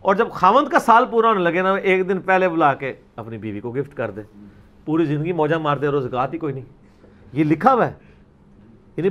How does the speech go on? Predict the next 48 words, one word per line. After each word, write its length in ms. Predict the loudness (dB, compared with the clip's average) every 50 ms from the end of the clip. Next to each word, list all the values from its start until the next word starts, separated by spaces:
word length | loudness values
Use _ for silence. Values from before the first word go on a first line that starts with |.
| -4
पूरा 360 | -4 -4 0 2 4 4 4 4
बाकायदा 360 | 2 0 0 0 0 2 2 0
हीलों 260 | 0 0 0 0 0
के 80 | 0 0
ऊपर 180 | 0 0 -2
चैप्टर 340 | 0 0 0 0 2 0 0 2
बने 220 | 2 2 2 2
हुए 140 | 0 0 -2
हैं 80 | -4
और 140 | -4 -4 -4
ये 80 | -4 -4
तरीके 320 | -4 -2 -2 -2 -2 -2 -4
बताए 260 | -2 -2 -4 -4 -4
हुए 140 | -6 -8 -10
हैं। 100 | -12 -14 -20 -20 -20 -20 -20 -20 -20 -20 -20 -20 -20 -20 -20 -16 -4 0
और 80 | 0 2
यही 300 | 4 4 4 4 4 4
असहाबे 380 | 2 4 4 2 2 2 2 0
सब्त 280 | -2 -4 -6 -8 -12
ने 120 | -10 -10 -8
भी 120 | -8 -8
किया 240 | -6 -2 -2 -2 -2
था, 120 | -2 -6 -12 -12 -18 -20 -20 -20 -20 -20 _ _ -20 -20 _ -20 -20 -20 -20 -12 -6
तो 80 | -2
अल्लाह 200 | 0 2 2 2
ताला 220 | 2 2 0 0 0
ने 100 | 0 0
उनको 920 | -2 -2 -4 -2 0 0 0 0 0 0 -2 -2 -4 -8 -10 -14 -16 -20 -20 _ _ -20 _ _ _ -10
बंदर 380 | -6 -6 -4 -2 0 0 0
और 100 | 0 -2
खंजीर 340 | -4 -8 -6 -4 -2 -2 -2
बना 240 | -2 -4 -6 -6 -8
दिया 200 | -8 -8 -8 -10
था 180 | -10 -12 -18 -20 -20 -18 -14
इस 180 | -14 -12 -10 -8
तरह 160 | -8 -8 -8
की 140 | -8 -12 -14
शरीयत 380 | -12 -10 -10 -10 -10 -10 -10
के 60 | -12 -10
साथ 180 | -8 -6 -8 -8 -10 -16 _ _ _ -20 _ _ _ _ _ -12
खिलवाड़ 380 | -8 -6 -4 0 0 0 0 0
करने 300 | -2 -4 -8 -10 -10 -14 -16
के 100 | -18 -20
ऊपर। 220 | -20 -20 -20 -20 -20 -20 _ -20 -20 -20 -20 _ _ _ _ _ _ _ _ _ -12 -10
तो 40 |
ये 240 | -4 0 0 0 0 0
सारे 260 | 0 0 0 0 0
वो 160 | 0 0 0